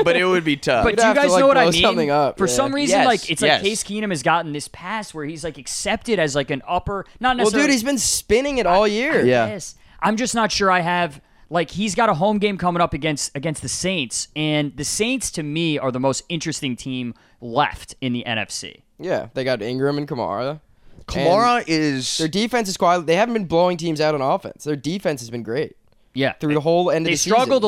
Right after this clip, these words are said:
Speaker 2: little bit at the end. They got sketchy at the end of the Panthers game, but they made enough plays on
Speaker 3: Yeah,
Speaker 2: defense
Speaker 3: Cam
Speaker 2: to
Speaker 3: was
Speaker 2: win the
Speaker 3: playing
Speaker 2: game.
Speaker 3: well, and, yeah, they made enough plays.
Speaker 2: Wait, can we talk quickly about the concussion that, the concussion that Cam suffered and the fallacy of, like, the concussion tent?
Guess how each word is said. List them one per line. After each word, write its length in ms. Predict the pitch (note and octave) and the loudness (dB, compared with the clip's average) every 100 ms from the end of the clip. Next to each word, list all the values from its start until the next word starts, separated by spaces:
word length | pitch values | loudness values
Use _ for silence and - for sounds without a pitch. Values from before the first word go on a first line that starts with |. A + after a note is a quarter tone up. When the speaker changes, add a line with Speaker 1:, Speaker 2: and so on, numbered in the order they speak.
| F3+ | 2
Speaker 2:
little 140 | F3+ | 0
bit 100 | E3+ | 2
at 120 | D#3+ D3+ | 0 -2
the 140 | C#3+ | -4
end. 120 | D3 D3+ | -4 -4
They 60 | |
got 180 | F#3 G3 | -4 -4
sketchy 520 | - - G#3+ G#3 F#3+ | -6 -4 -2 -2 -6
at 80 | D#3+ | -6
the 100 | D#3 | -4
end 140 | D3+ | -4
of 60 | C#3 | -4
the 40 | - | -8
Panthers 460 | C#3+ C#3 B2 G#2+ | -6 -6 -8 -8
game, 220 | G#2+ G2 | -6 -6
but 100 | G#2 | -6
they 80 | A2+ | -4
made 220 | A2 A#2+ | -2 -2
enough 260 | A#2+ A#2+ - | -2 -2 -4
plays 260 | C3 B2+ A#2 | -4 -2 2
on 60 | |
Speaker 3:
Yeah, 140 | A#3 B2+ | 2 2
Speaker 2:
defense 220 | A2+ D3 | 0 0
Speaker 3:
Cam 100 | D#3 | 0
Speaker 2:
to 40 | |
Speaker 3:
was 60 | E3+ | -2
Speaker 2:
win 60 | A2 | 0
the 40 | |
Speaker 3:
playing 120 | D#3 | 0
Speaker 2:
game. 60 | C3 | 0
Speaker 3:
well, 280 | C3+ D#3+ C3+ | 2 2 0
and, 240 | C#3 C3 | -4 -4
yeah, 260 | D#3+ C3+ C2 | -4 -4 -6
they 160 | A#2+ | -8
made 100 | B2 | -6
enough 200 | B2+ B2+ | -6 -6
plays. 180 | - C#3 | -4 -2
Speaker 2:
Wait, 140 | C#3+ A2+ | -2 -2
can 120 | G3 | -2
we 140 | C4+ | -2
talk 260 | B3+ C4+ C4 | 0 -2 -2
quickly 380 | F3+ F3+ F3 D3+ | -4 -4 -2 0
about 260 | C#3 B2+ | 0 0
the 80 | C3+ | -4
concussion 640 | - B2 - B2+ B2 C3+ B2 | -6 -8 -2 -2 -2 -4 -6
that, 120 | A#2 | -6
the 120 | B2+ | -10
concussion 720 | A#2+ B2+ A2 A#2+ A#2+ - A#2+ A2+ | -8 -8 -4 -4 -4 -4 -8 -6
that 160 | G#2+ | -8
Cam 240 | A#2+ A2+ G#2+ | -6 -6 -6
suffered 380 | - A2+ A#2 A2 | -6 -4 -6 -6
and 180 | A#2 | -4
the 60 | A2+ | -6
fallacy 800 | - B2 G#2+ A2+ B2 - B2 B2 | -4 0 2 0 -2 -6 -6 -2
of, 160 | B2 A2+ | -2 0
like, 220 | A2 - | 0 -2
the 80 | A#2 | -8
concussion 600 | C3 A2 G#2 G2 - G#2 | -8 -8 -6 -6 -8 -8
tent? 280 | B2 A2 | -6 -6